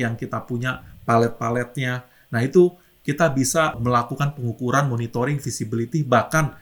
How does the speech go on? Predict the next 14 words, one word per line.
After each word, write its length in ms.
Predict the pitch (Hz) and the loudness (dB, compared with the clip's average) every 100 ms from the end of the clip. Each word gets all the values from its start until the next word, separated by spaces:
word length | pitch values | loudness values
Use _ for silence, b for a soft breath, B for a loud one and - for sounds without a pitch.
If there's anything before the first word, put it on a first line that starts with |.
| B - | B 0
dalam 260 | 120 120 | 4 4
situasi 560 | 120 135 - 120 117 120 | 2 -2 -2 -2 -4 -4
covid 380 | 123 110 127 123 | -4 -2 -2 -2
nineteen 320 | 117 117 117 | -4 -2 -4
ini, 300 | 120 117 170 | -2 -2 -2
misalnya, 600 | 147 120 123 110 143 110 - - | -2 2 2 4 0 -4 -8 -8
eh, 160 | 117 117 131 | 0 0 6
kan 100 | 147 | 8
ada 180 | 127 131 | 8 6
P 80 | 131 | 0
S 80 | - | 2
B 140 | 107 | 2
B 160 | 120 139 | 4 4
nih. 160 | 127 | 2